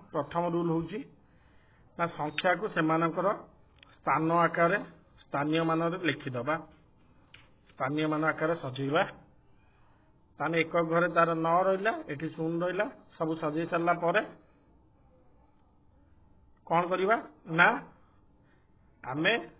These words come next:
ଡାହାଣରୁ ବାମ ଆଡ଼କୁ, ଡାହାଣରୁ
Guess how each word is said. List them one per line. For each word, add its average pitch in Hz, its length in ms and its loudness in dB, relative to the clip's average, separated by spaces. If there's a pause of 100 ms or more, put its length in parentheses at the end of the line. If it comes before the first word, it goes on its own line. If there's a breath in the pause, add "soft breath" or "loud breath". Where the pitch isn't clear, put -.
(160)
ଡାହାଣରୁ 156 720 0
ବାମ 156 300 2
ଆଡ଼କୁ, 160 500 0 (280)
ଡାହାଣରୁ 139 1200 -6